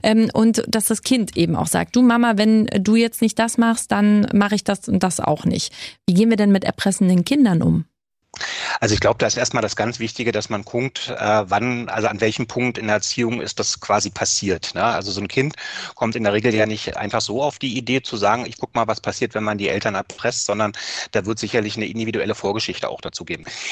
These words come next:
Speaker 2: Ganz wichtig ist es da, und da brauchst du wahrscheinlich mehr als ein Gespräch mit dem Kind, einfach auch zu erklären, dass diese Form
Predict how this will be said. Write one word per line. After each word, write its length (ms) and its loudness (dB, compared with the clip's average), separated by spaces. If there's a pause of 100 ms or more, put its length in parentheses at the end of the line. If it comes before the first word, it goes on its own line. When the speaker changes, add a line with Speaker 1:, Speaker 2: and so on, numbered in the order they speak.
(180)
Speaker 2:
Ganz 280 -2
wichtig 320 -4
ist 140 -2
es 100 -4
da, 160 2
und 180 -2
da 60 -4
brauchst 240 -6
du 20 -16
wahrscheinlich 400 -4
mehr 200 -2
als 120 -4
ein 160 -6
Gespräch 400 -4
mit 140 -6
dem 120 -4
Kind, 560 -4
einfach 280 -6
auch 180 -8
zu 140 -4
erklären, 520 0
dass 360 -2
diese 320 -4
Form 480 2